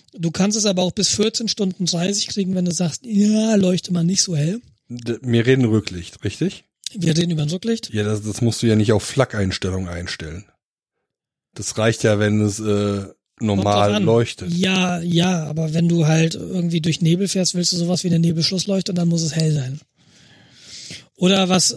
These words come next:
Speaker 1: was auch viele unterschätzen, ist, wenn du tagsüber fährst, und das Problem hast du manchmal, wenn du Pässe fährst, dass du in Tunnel fährst. Dann gibt's dann Tunnelabschnitte. Und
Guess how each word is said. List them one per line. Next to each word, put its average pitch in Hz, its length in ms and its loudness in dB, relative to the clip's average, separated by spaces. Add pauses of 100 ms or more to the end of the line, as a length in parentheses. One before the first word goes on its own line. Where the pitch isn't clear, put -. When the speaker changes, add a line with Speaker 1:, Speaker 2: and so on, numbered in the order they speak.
Speaker 1:
was 190 260 0
auch 196 140 0
viele 226 260 4
unterschätzen, 208 540 2
ist, 202 140 -2
wenn 190 100 2
du 175 100 2
tagsüber 208 500 0
fährst, 175 400 -2
und 180 100 -4
das 170 140 -2
Problem 175 420 0
hast 202 220 -2
du 175 840 -4
manchmal, 180 680 2
wenn 165 100 4
du 160 640 -4 (240)
Pässe 233 320 0
fährst, 160 560 -8 (1000)
dass 180 360 -2
du 196 500 0 (760)
in 185 200 2
Tunnel 220 320 4
fährst. 135 500 -6
Dann 160 120 0
gibt's - 180 -2
dann 175 300 0
Tunnelabschnitte. 247 720 -2 (920)
Und 196 300 2